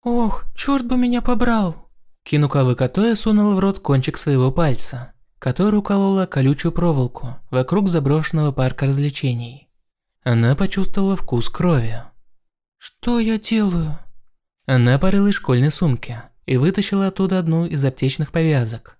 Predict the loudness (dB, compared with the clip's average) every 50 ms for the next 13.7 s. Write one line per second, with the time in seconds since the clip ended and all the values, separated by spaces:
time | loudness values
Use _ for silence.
0 | _ _ _ -14 -6 -2 0 0 0 0 0 0 2 2 2 2 2 0 0 0
1 | 0 0 0 0 -2 -4 -8 -14 -14 -14 -16 -16 -20 _ _ _ _ -6 -6 -2
2 | 0 0 0 0 0 -2 -2 -4 -2 0 0 2 2 0 -2 -2 -2 0 0 0
3 | -2 -4 -4 -2 -2 -2 -2 -4 -8 -12 -18 _ _ -20 _ _ _ _ _ _
4 | _ _ _ _ _ _ _ -2 0 2 2 2 2 2 0 0 0 -2 -2 -2
5 | -2 0 0 0 -2 -2 -2 0 0 0 0 0 0 2 2 2 0 -2 -4 -8
6 | -10 -12 -12 -16 -18 _ _ -20 _ -4 -2 0 0 2 2 2 0 0 0 -2
7 | 0 0 0 0 2 2 2 2 2 2 0 0 0 -2 -2 0 0 2 2 2
8 | 0 -2 -6 -14 -20 -20 -20 -20 -20 _ _ _ _ _ _ _ 2 4 4 4
9 | 2 0 0 0 2 2 4 2 2 2 0 0 0 -2 -6 -10 -14 -16 -6 -2
10 | 0 0 2 2 2 4 4 4 2 2 0 -2 -4 -2 -2 0 0 -2 -4 -2
11 | -2 0 0 0 -2 -2 -4 -6 -6 -6 -2 0 2 2 2 4 4 2 2 2
12 | 0 0 -2 0 -2 0 0 0 0 0 0 -2 -4 -4 -2 -2 0 0 0 -2
13 | -2 -2 0 0 0 0 0 0 -2 -6 -10 -14 -14